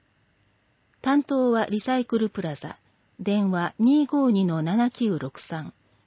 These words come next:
ファックス二五二の七九六四。地区計画の変更案を縦覧。風俗営業等の規制及び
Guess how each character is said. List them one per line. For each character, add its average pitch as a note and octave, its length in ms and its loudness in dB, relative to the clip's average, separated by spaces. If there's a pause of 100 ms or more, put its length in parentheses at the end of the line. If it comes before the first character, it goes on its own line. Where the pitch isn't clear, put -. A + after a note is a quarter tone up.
(100)
フ G#3 60 -4
ァ G3+ 40 0
ッ - 20 -6
ク - 100 -20
ス - 360 -12
二 C4+ 280 4
五 C#4 240 2
二 G3 160 2
の D#3+ 240 -2
七 A#3 300 2
九 G#3 280 0
六 D3 300 -8
四。 C#3+ 280 -8 (3000)
地 - 120 -20
区 D#4 180 4
計 D#4 240 2
画 A3 280 -2
の E3 200 2
変 C4 260 2
更 C4+ 300 4
案 D#3+ 240 0
を D3 100 -4
縦 D#3+ 280 -4
覧。 D3 340 -10 (2000)
風 D#4+ 260 4
俗 D4+ 320 2
営 D4 200 4
業 F3 240 2
等 G3 280 0
の E3 140 -2
規 - 80 -20 (160)
制 D#3+ 340 -4
及 F#3 300 0
び F3+ 240 -6